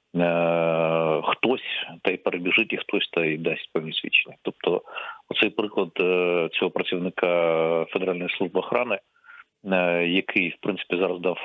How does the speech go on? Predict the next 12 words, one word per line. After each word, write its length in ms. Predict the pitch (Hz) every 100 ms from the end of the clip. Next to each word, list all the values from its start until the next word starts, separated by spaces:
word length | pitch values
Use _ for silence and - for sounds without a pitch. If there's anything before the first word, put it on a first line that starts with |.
| - - -
свідчення 400 | 101 - 95 90
про 160 | -
Путіна 520 | - 110 90 85 92 -
і 260 | 90 87 87
про, 880 | 85 87 85 85 85 82 82 80 87
розповів 360 | 90 - 90 87
достатньо 420 | 87 - - 85
багато 340 | 82 90 - -
про 140 | 85
внутрішню 420 | 92 101 - 104
кухню. 320 | - 98 - - - - - - -
Е, 140 | 92